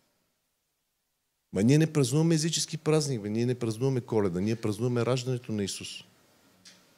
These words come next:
Но аз искам тук да ви покажа, да погледнете зад това, което се прави.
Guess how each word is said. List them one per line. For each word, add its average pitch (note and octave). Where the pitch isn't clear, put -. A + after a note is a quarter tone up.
Но E3+
аз B3
искам G#3+
тук A3+
да F#3
ви F3+
покажа, D3+
да B2+
погледнете D#3
зад -
това, B2+
което A2+
се -
прави. F2